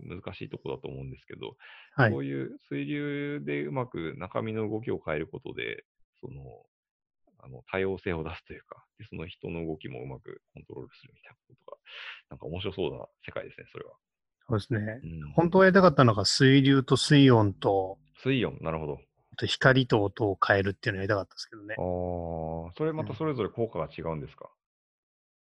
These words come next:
Speaker 2: 光によって来る魚っていうのは普通に
Speaker 1: あー、なるほど。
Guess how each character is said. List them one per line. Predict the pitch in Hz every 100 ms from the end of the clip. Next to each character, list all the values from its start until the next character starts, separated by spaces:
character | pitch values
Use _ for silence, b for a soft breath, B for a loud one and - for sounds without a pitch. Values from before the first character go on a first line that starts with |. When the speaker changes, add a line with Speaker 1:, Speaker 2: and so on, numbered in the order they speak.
| _ _ _ _ _ _ _
Speaker 2:
光 | - 196 208
に | 208
よ | 127
っ |
て | -
来 | 113
る | 113
魚 | 107 107 104
っ | 98
て | -
い |
う | 107
の | 95
は |
普 | -
通 | - 113
に | 101 98 101 - _ _ -
Speaker 1:
あ | 110
ー、 |
な | 95 87
る |
ほ | 85
ど。 | 78